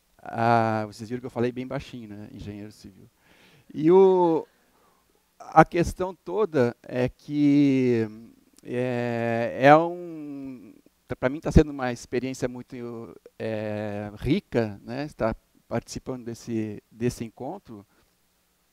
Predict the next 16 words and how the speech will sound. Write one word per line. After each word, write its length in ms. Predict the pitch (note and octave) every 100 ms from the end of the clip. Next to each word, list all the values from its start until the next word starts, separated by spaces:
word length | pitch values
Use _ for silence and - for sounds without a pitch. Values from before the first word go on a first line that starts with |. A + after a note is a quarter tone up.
| _ -
que 180 | - A#2+
é 60 | A#2+
multidisciplinar, 1120 | B2+ D3 - B2 A#2 B2+ - A2+ G#2+ A#2+ D#3 - _
né? 200 | A#2 A#2 - _ _ - _ _ -
E 160 | A#2
a 60 | A#2
gente 380 | B2 C3+ - C3+
vê 600 | A#2+ C#3 D3+ D#3+ D#3+ D3+ _
que, 1200 | C3 C3+ C3+ B2+ A#2+ A#2+ A2+ A2+ A2 A2 G#2 G2 _ _ _ _ _
vamos 260 | A2+ A#2+
dizer 160 | A2 B2+
assim, 500 | A#2+ - C#3 C3 B2 _ _ -
existe 1500 | A#2+ A#2 A2 C#3 C#3 - - D3+ C#3+ C#3 C3+ B2+ A#2+ G2+ - _ _ _ _
movimentos 960 | - D3+ C#3+ C#3+ D3 D#3+ D3+ - B2 A2+
entre, 560 | C3 C#3+ _ A#2+ A#2+ G#2+ _ _ _
é, 340 | G#2 A#2 A2+